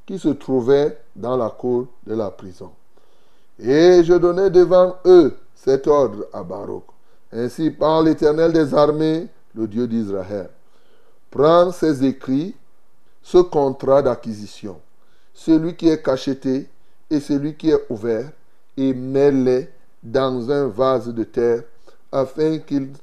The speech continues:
se conservent longtemps. Car ainsi parle l'Éternel des armées, le Dieu d'Israël.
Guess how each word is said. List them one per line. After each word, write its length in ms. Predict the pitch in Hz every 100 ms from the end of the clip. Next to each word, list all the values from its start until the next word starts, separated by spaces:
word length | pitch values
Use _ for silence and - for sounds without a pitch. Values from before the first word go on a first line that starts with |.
| -
se 300 | 117 117 131 - - -
conservent 720 | 143 131 113 - 131 127 127
longtemps. 500 | 123 104 87 110 90 - - - - -
Car 160 | 135 156
ainsi 400 | 160 160 175 170
parle 760 | - 175 190 190 175 147 139
l'Éternel 920 | 120 113 110 101 104 131 160 151 127
des 220 | 107 104 104
armées, 640 | 104 107 123 151 156 156 - - - -
le 160 | - 151
Dieu 280 | 143 170 175
d'Israël. 720 | 123 127 113 110 120 117 92